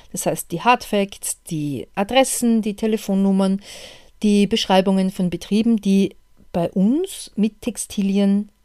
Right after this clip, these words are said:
arbeiten. Und dieser Podcast und auch das Textilportal Magazin sind sozusagen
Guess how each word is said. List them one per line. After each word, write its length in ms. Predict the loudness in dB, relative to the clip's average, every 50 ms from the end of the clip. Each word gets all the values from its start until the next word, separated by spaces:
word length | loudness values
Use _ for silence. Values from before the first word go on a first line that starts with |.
| _ _ -10
arbeiten. 480 | -8 -6 -6 -6 -6 -8 -12 -14 -14 -16 -20 _ _ _ _ -20 _ _ _ _ _ _ _ _ _ -20 -20 -20 -20 -20 -20 -20 -20 -20 -20 -20 -20 -20 -20 -20 -20 -20 _ _ _ -20 _ _ _ _
Und 600 | 8 8 10 10 10 8 8 8 6 4 2 -2 -12 -20 -20 -20 _ _ -20 -8 _ 0
dieser 440 | 2 4 2 2 2 2 2 0
Podcast 1000 | 0 _ -6 -6 -6 -6 -6 -8 -6 -2 0 2 2 2 0 -2 -8 -12 -14 -6
und 260 | -2 0 0 0 0 2
auch 200 | 0 0 0 -2
das 220 | -6 -10 -10 -10
Textilportal 800 | -10 -12 -12 -10 -8 -6 -6 -4 -2 -2 -2 0 0 -2 0 0
Magazin 640 | -2 -4 -6 -6 -8 -4 0 2 2 4 4 2 0 -4 -10 -20 -20 -20 -16 -10
sind 400 | -2 2 4 6 6 4 2 0
sozusagen 920 | 0 0 0 -2 -2 -4 -4 -2 0 2 4 4 4 2 2 0 0 -2